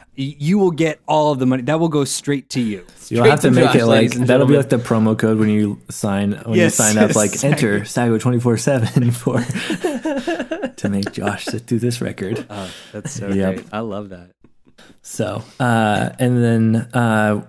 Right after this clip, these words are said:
Speaker 2: once again with the band history, so they were active from two thousand two to twenty fourteen. They broke up, um, and I went to their farewell tour, and I was obviously a big fan for all this. So they, I remember them being very adamant about, mm, like, being like, "This is the end.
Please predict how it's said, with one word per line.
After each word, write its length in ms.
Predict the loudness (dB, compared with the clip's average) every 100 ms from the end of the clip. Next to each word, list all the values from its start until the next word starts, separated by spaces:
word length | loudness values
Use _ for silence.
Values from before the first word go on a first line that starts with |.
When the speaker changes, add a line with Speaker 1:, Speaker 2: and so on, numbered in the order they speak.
| _
Speaker 2:
once 180 | -4 -2
again 140 | -2
with 100 | 0
the 120 | 0 -2
band 480 | -4 -2 0 0
history, 380 | 0 0 0 0
so 140 | 0 -2
they 180 | 0 0
were 440 | 2 2 2 0
active 240 | -2 -2 -4
from 140 | -4
two 100 | -2
thousand 280 | -2 -2 -2
two 220 | -2 0
to 100 | 0
twenty 200 | -2 -4 -4
fourteen. 600 | -4 -4 -2 0 0 -2 -8 -20 _
They 80 | -8
broke 300 | -2 -2 -2
up, 540 | -2 -2 -4 -12 -6 -2
um, 640 | 0 0 0 -2 -4 -8 _ _ _
and 380 | -6 -4 -4 -6 -10 _ _
I 260 | -4 -2 0
went 140 | -2
to 60 | -2
their 100 | -2
farewell 380 | 0 0 2 0
tour, 300 | 0 0 0
and 80 | 0
I 20 |
was 100 | -2
obviously 260 | -2 -6 -8
a 40 | -10
big 140 | -10
fan 260 | -6 -4 -4
for 120 | -2
all 80 | -2
this. 240 | -2 -4 -12
So 260 | -6 -4 -4 -6 -20 -20 -20 -20 -10
they, 300 | -4 -2 0
I 60 |
remember 320 | 2 2 4 2
them 180 | 2
being 220 | 2 0 -2
very 480 | -2 0 2 0
adamant 420 | 0 0 0 0 -2
about, 520 | -2 -2 -4 -10 _
mm, 600 | -4 -2 0 0 0 0
like, 260 | -2 -4 -4
being 200 | -4 -2
like, 320 | -4 -8 _
"This 160 | -4 -2
is 100 | -2
the 160 | -2
end. 340 | -2 -2 -2